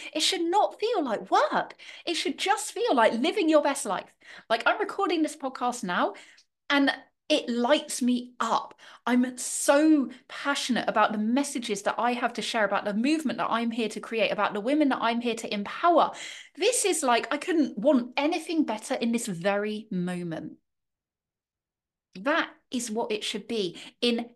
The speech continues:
any one of your businesses, right? So when we go back to focus, 'cause I know I've been on a bit of a tangent, this, this is just how I teach, okay? So <laughs> if you can't, if you can't keep along with my train of thought, then I may not be the best teacher for you.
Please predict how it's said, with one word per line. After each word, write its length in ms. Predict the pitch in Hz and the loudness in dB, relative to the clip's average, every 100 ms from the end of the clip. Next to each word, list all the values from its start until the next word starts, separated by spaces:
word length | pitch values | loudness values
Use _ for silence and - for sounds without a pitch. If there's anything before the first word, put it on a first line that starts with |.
| _ | _
any 500 | - 233 240 240 247 240 | -2 2 2 2 0 -4
one 280 | 185 208 190 | -2 0 0
of 120 | 180 | -2
your 160 | 196 | -4
businesses, 720 | 180 180 190 170 - 156 - - _ | -2 -4 -4 -8 -6 -6 -6 -6 _
right? 340 | 180 175 240 - - - | -2 0 0 -4 -14 -12
So 240 | - 220 | 0 0
when 400 | 202 190 226 302 | 2 2 4 4
we 100 | 294 | 4
go 160 | 240 220 | 2 2
back 200 | 208 - | 0 -2
to 100 | 196 | -8
focus, 400 | - 175 190 202 | -8 -8 -8 -10
'cause 160 | 196 | -8
I 40 | 185 | -6
know 120 | 175 | -6
I've 100 | 180 | -6
been 140 | 190 | -8
on 80 | 175 | -6
a 40 | 175 | -6
bit 140 | 175 | -6
of 60 | 175 | -6
a 40 | |
tangent, 440 | - 160 160 202 | -8 -8 -8 -8
this, 260 | - - - - | -12 -12 -14 -8
this 200 | 208 240 | -8 -6
is 140 | 262 | -8
just 240 | - 190 | -10 -12
how 220 | - 185 165 | -10 -8 -6
I 100 | 165 | -8
teach, 400 | - - - - | -10 -14 -12 -12
okay? 240 | - - | -8 -6
So 180 | - 233 | 0 2
<laughs> 1300 | 320 - - - _ _ _ - - 403 - - - | 2 0 -8 -20 _ _ _ -2 0 -4 -2 -4 -4
if 220 | - - | -12 -8
you 100 | 214 | -8
can't, 320 | 214 - 233 - | 0 4 4 2
if 380 | 415 415 277 | -2 0 4
you 120 | 277 302 | 4 6
can't 380 | 359 277 285 | 6 6 6
keep 180 | 285 359 | 6 6
along 360 | 302 247 240 262 | 8 8 6 6
with 180 | 240 226 | 6 6
my 160 | 240 | 4
train 280 | 220 - 220 | 4 2 2
of 100 | 214 | 2
thought, 320 | 214 202 220 | 0 0 0
then 220 | 208 196 190 _ _ _ _ _ - | 0 -2 -4 _ _ _ _ _ -2
I 100 | 196 | 0
may 120 | 196 | 0
not 160 | 185 | 0
be 60 | - | -2
the 80 | 175 | -2
best 200 | 180 - | -4 -2
teacher 260 | 180 - | -4 -4
for 80 | 180 | -4
you. 140 | 170 | -4